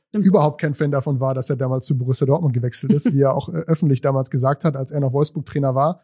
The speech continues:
Speaker 1: Kann
Speaker 2: Hat
Speaker 1: sich
Speaker 2: er,
Speaker 1: ja jetzt freuen,
Speaker 2: hat
Speaker 1: also
Speaker 2: er einen seiner größten Schlüsselspieler damals verloren. Und ja, hat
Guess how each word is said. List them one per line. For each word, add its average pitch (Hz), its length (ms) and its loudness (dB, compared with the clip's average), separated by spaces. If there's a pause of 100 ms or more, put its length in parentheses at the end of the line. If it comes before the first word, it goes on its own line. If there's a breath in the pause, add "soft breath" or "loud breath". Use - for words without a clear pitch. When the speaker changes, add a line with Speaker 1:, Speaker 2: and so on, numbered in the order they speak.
Speaker 1:
Kann 220 120 4
Speaker 2:
Hat 190 80 6
Speaker 1:
sich 190 80 4
Speaker 2:
er, 208 100 0
Speaker 1:
ja - 20 0
jetzt 208 160 -6
freuen, 180 460 -2
Speaker 2:
hat 151 100 4
Speaker 1:
also 156 40 4
Speaker 2:
er 143 300 0
einen 151 140 4
seiner 147 220 2
größten 156 260 -2
Schlüsselspieler 156 560 -4
damals 147 460 -4 (420)
verloren. 151 560 2 (160)
Und 135 520 0
ja, 135 180 4
hat 127 240 -4